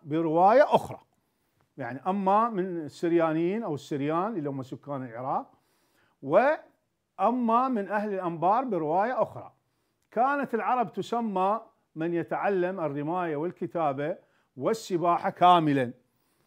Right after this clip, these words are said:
وقد استخدمها العرب في تدوين أشعارهم، إذ تشير المصادر إلى أن م-، سكان الحيرة أو ملوك الحيرة كان يكتبون أنسابهم وقصائد الشعر ويحققونها في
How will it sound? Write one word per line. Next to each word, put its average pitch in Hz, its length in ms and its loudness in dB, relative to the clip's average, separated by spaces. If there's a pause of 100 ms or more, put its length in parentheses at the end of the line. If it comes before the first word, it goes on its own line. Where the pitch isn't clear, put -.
(640)
وقد 175 380 -2
استخدمها 180 600 -4
العرب 180 340 0
في 175 160 -4
تدوين 165 440 -2
أشعارهم، 160 800 -2 (100)
إذ 135 140 -10 (100)
تشير 165 460 -2
المصادر 165 680 -4 (460)
إلى 156 260 -2
أن 170 200 -4
م-، 135 400 -10
سكان 175 520 -4
الحيرة 170 580 0 (520)
أو 143 100 -2
ملوك 151 340 0
الحيرة 160 360 -4
كان 190 420 -2 (340)
يكتبون 147 600 -4
أنسابهم 170 960 -2
وقصائد 156 580 -4
الشعر 180 540 -2 (720)
ويحققونها 165 1000 0
في 220 400 -2